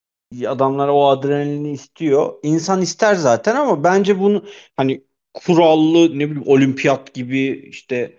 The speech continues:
e, ne, dünya şampiyonaları, hadi dünya şampiyonaları olabilir belki. O çünkü adam kendi sikimin keyfine yapıyorum diyor da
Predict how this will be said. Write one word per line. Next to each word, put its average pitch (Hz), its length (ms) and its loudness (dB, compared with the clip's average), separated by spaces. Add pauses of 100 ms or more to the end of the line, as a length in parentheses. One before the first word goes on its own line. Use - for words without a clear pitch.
(380)
e, - 100 -14
ne, 123 380 -8 (360)
dünya 135 280 2
şampiyonaları, 135 960 -4
hadi 202 280 -2
dünya 226 220 2
şampiyonaları 214 840 2
olabilir 190 560 0
belki. 123 520 -2
O 156 140 -4
çünkü 160 540 -4
adam 131 280 -4
kendi 127 320 -6
sikimin 139 480 -12 (180)
keyfine 127 420 -6
yapıyorum 123 520 -4
diyor 165 180 0
da 220 280 2